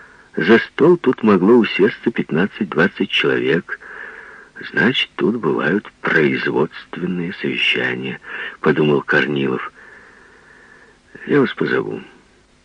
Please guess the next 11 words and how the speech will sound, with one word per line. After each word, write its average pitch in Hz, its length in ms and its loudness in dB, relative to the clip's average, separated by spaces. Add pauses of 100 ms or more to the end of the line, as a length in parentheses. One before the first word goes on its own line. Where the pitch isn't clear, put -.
(400)
сказал 95 360 6
негромко 95 520 4
маленький 82 460 2
полковник 78 640 2
Смотряеву, 95 800 0 (360)
и - 100 -2
тот 127 240 4
наклонил 78 500 0
голову 113 500 0
и - 100 0
вышел. - 480 -2